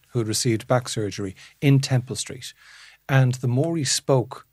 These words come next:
the more angry he became, because he was saying this issue isn't about Springs. That's only a smaller component of a much bigger issue, which is why is it that so many children have been given delayed treatments, which means a worse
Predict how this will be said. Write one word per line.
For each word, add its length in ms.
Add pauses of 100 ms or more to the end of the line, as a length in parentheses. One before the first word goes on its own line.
(320)
the 80
more 200
angry 320
he 100
became, 540 (240)
because 200
he 80
was 120
saying 280
this 220
issue 360
isn't 280
about 320 (380)
Springs. 580
That's 160
only 180
a 60
smaller 440
component 520
of 160
a 60
much 240 (200)
bigger 280
issue, 300
which 220
is 200 (300)
why 420
is 200
it 140
that 180
so 260
many 200
children 480 (300)
have 280
been 200
given 340
delayed 560 (480)
treatments, 540 (180)
which 200
means 200
a 60
worse 500